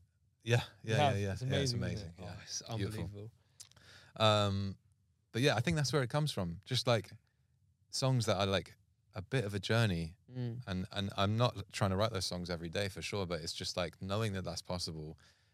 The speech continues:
Speaker 1: and then, like, trying to make an exciting thing for, like, the average person. <laughs> Not that I'm
Speaker 3: Yeah.
Speaker 1: above average, but you know what I mean? It's like,
Speaker 3: Yeah, yeah.
Speaker 2: Mm.
Speaker 1: it's like,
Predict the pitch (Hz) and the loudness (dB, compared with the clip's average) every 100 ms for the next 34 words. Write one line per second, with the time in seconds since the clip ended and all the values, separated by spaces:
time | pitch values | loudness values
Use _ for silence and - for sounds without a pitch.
0 | _ _ _ _ 85 82 82 82 78 - | _ _ _ _ -6 -4 -2 -4 -6 -10
1 | - 82 80 80 80 80 - _ - 82 | -8 -6 -6 -8 -10 -14 -20 _ -10 -8
2 | 78 - 85 80 80 - 78 82 - 85 | -4 -2 0 -2 -6 -8 -8 -10 -14 -20
3 | 82 - - _ _ _ _ _ _ _ | -20 -20 -20 _ _ _ _ _ _ _
4 | _ _ _ - - - 80 - - - | _ _ _ -12 -10 -10 -12 -14 -16 -16
5 | - 90 92 - - - - - - 101 | -14 -10 -4 -4 -4 -4 -4 -6 -8 -10
6 | - - - - 123 113 110 101 104 95 | -12 -18 -10 -4 -2 0 -2 -2 -4 -2
7 | 98 107 85 - 101 110 113 104 113 98 | -4 -6 -8 -6 -4 -2 0 4 4 2
8 | 90 92 107 101 98 104 123 117 - 107 | 0 -2 -4 -8 -8 -10 -12 -8 -2 0
9 | 95 | 0